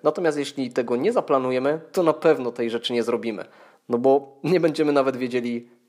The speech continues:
co mamy robić, skoro tego nie zaplanowaliśmy. Dlatego bardzo ważnym jest, e, aby zapisywać swoje cele. Po pierwsze po to, aby wyrzucić je z głowy, ponieważ głowa s-, powinna służyć do myślenia, a nie do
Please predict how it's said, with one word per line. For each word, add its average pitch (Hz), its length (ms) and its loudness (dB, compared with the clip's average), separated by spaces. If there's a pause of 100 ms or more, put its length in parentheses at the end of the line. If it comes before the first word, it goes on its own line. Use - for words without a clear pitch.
(340)
co - 180 4
mamy 110 240 0
robić, 98 300 -6
skoro 110 260 -2
tego 117 200 -2
nie 123 120 -2
zaplanowaliśmy. 120 840 -2 (640)
Dlatego 180 580 4 (240)
bardzo 165 340 4
ważnym 143 540 2
jest, 127 500 -2
e, 120 240 2
aby 117 600 0 (200)
zapisywać 127 1120 -2
swoje 117 600 0 (340)
cele. 113 460 0 (400)
Po 214 80 2
pierwsze 269 340 0
po 170 200 2
to, 170 220 -2
aby 120 500 0 (800)
wyrzucić 147 360 0
je 135 100 4
z 123 60 -4
głowy, 120 440 0 (300)
ponieważ 196 380 2
głowa 147 460 4
s-, 139 160 -4
powinna 131 420 0
służyć 127 380 -4
do 123 260 4
myślenia, 127 840 0
a 117 120 0
nie 127 200 0
do 117 460 2